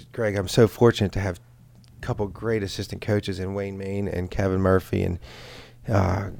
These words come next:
Wayne is a great hitting instructor and breaks swings down and gives these guys a great mental approach. And, and Kevin, man, they, they just, they work so well together, and they get these guys prepared. And, uh, so at any time, any of those guys, one through nine, can give us,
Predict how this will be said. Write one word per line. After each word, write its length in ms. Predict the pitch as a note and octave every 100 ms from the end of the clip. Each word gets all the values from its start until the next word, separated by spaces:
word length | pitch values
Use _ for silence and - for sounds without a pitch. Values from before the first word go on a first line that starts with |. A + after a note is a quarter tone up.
| -
Wayne 280 | G2 G#2 G2+
is 120 | F#2+
a 40 | F#2+
great 220 | G2 G2+
hitting 260 | G2 G2
instructor 680 | F#2+ F#2+ G#2 G2 - F#2 F2+
and 380 | F2 F2 - -
breaks 260 | G#2 G2 -
swings 360 | G#2+ G2 F#2
down 360 | G2 F#2 F2+ F2+
and 140 | F2
gives 200 | F#2 F#2
these 160 | F#2 F2+
guys 240 | G2 F#2
a 60 | F2+
great 220 | F#2+ G2
mental 320 | F#2 F2+ F2+
approach. 540 | F2+ - F#2+ F2+ - F#2
And, 160 | F2+ - - - - - -
and 180 | F#2 F2+
Kevin, 560 | - F#2+ G2 F#2+ F#2+ - - -
man, 380 | G2+ F#2+ F#2+
they, 160 | E2+ G#2+
they 200 | D2+ A2+
just, 340 | A2+ B2+ - - - - - - - - - - -
they 180 | A#3+ A#2+
work 240 | A#2+ A#2+ A#2
so 200 | A#2 A2
well 200 | G#2+ G#2+
together, 560 | - G#2+ G#2+ A2 A2+
and 320 | - F#2+ F#2
they 80 | F#2+
get 160 | F#2 G#2
these 180 | G#2 F2
guys 280 | G2+ F#2+
prepared. 640 | - - G#2 F#2+ F#2+ F2+ -
And, 340 | F#2 F2+ F2 F2
uh, 140 | E2+
so 280 | F2 F#2 F#2
at 120 | F#2
any 200 | G#2+ A2+
time, 500 | A2 A#2+ C3 G#2 F#2 - - - -
any 240 | G#2+ B2
of 100 | B2
those 220 | G#2 G#2 F#2
guys, 340 | G#2+ A2+ G#2+
one 220 | G2 G#2+
through 180 | - G#2
nine, 260 | G2 A2 A2
can 140 | F2+
give 220 | F2 G#2
us, 260 | G2 -